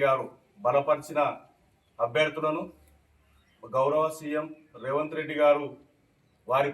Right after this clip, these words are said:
పరిపాలన, ప్రజాపాలనలో భాగంగా అభివృద్ధి పథకాలకు ఆకర్షితులై మన కులచర్ల మండలంలో ముప్పై మూడు గ్రామ పంచాయతీలు ఉంటే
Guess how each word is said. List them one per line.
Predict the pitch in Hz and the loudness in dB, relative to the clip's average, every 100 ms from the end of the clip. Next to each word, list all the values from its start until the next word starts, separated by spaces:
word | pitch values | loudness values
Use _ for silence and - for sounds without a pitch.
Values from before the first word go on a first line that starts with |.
| 139 | -2
పరిపాలన, | 110 151 156 151 - | 0 0 0 0 -2
ప్రజాపాలనలో | 127 151 151 147 147 147 139 127 131 | -2 2 2 4 2 2 -2 -2 2
భాగంగా | 143 147 151 165 - - - _ 120 | 2 2 0 -4 -6 -16 -20 _ -6
అభివృద్ధి | 120 170 175 175 143 | -4 -6 -6 -4 -2
పథకాలకు | 147 147 151 151 151 131 123 123 | 0 0 0 0 -6 -12 -10 -8
ఆకర్షితులై | 135 151 139 147 147 143 160 180 - - - - - - - - | -6 -6 -6 -10 -2 0 0 -2 -16 -20 -20 -20 -20 -20 -20 -4
మన | 160 165 | -2 -2
కులచర్ల | 165 160 180 165 151 | -4 -4 -4 -2 0
మండలంలో | 147 151 156 156 165 160 - - 135 | 0 0 -2 -2 -4 -6 -12 -20 -20
ముప్పై | - - 160 | -6 -4 -2
మూడు | 165 160 | -4 0
గ్రామ | - 147 160 | 0 0 -4
పంచాయతీలు | 151 160 156 151 143 - - - - - - - - - - - - 135 | -6 -4 -4 -6 -10 -12 -20 -20 -20 -20 -20 -20 -20 -20 -20 -20 -20 -10
ఉంటే | 175 | -4